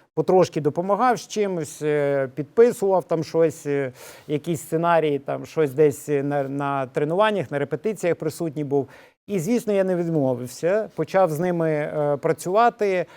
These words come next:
Е, і, е, в цей момент ми почали, ми виграли там, е, першу гру дуже потужну. Е, е, і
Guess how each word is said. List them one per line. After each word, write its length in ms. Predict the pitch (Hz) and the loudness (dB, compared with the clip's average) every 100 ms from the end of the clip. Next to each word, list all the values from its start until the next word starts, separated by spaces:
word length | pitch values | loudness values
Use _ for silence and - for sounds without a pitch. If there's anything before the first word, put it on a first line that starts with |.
| - _ | -20 _
Е, 680 | - 143 139 139 139 135 135 - | -6 -2 -2 0 -2 -4 -6 -10
і, 320 | 175 180 170 | -8 -4 0
е, 160 | 165 175 - - 160 151 147 | 2 0 -4 -8 -4 -2 -2
в 80 | 139 | -4
цей 200 | - 190 | 2 2
момент 380 | 180 175 175 135 | 2 0 0 -2
ми 140 | 156 | -4
почали, 500 | 156 160 160 170 160 170 | -2 -4 0 2 2 2
ми 100 | 165 | 0
виграли 500 | 160 156 151 143 139 | 4 4 4 2 0
там, 380 | - 131 127 120 139 | -2 -4 -4 -8 -8
е, 40 | 131 | -4
першу 420 | 147 165 - 151 | 2 0 0 -6
гру 140 | 139 | -4
дуже 260 | 147 147 135 | -4 -4 -4
потужну. 640 | 147 160 254 226 196 190 156 - - - | -4 -2 0 0 0 -2 -2 -12 -20 -6
Е, 60 | |
е, 1300 | 151 147 143 139 143 139 139 147 139 135 135 135 139 139 147 151 - - | -2 0 0 0 0 0 -2 -4 -4 -4 -6 -6 -6 -8 -12 -14 -16 -12
і 340 | 180 175 165 | -6 -2 0